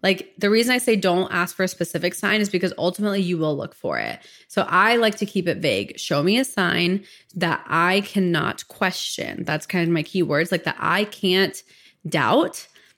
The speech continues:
that I need. So if I'm like, "Hey, show me a sign that this podcast is gonna reach who it needs to."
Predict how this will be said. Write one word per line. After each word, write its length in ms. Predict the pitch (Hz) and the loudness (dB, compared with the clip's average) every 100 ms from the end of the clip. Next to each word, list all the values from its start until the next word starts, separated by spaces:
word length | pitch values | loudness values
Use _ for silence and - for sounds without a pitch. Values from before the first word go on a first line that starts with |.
| _ | _
that 580 | 180 180 175 170 165 - _ _ _ _ _ _ - | 2 4 4 4 0 -4 _ _ _ _ _ _ -2
I 140 | 185 | 0
need. 380 | 180 165 - 175 | 2 2 0 -4
So 180 | - 190 | 2 4
if 160 | 185 180 | 4 4
I'm 260 | 175 202 | 2 2
like, 220 | 202 180 | 2 0
"Hey, 300 | - 202 139 | 0 0 0
show 200 | 156 - | 0 0
me 140 | 196 226 | 0 0
a 60 | |
sign 420 | 220 185 175 175 165 | 0 0 2 2 0
that 400 | 160 156 - - | -2 -4 -8 -4
this 160 | 185 - | -4 -4
podcast 800 | - 185 175 175 175 156 156 - | -6 -2 -2 -2 -2 -2 -4 -4
is 180 | 170 165 | -2 -2
gonna 220 | 175 165 | -2 0
reach 280 | 170 175 - | 0 -2 0
who 100 | 160 | 0
it 80 | 101 | 2
needs 300 | 95 - - | -2 -6 -10
to." 180 | - | -10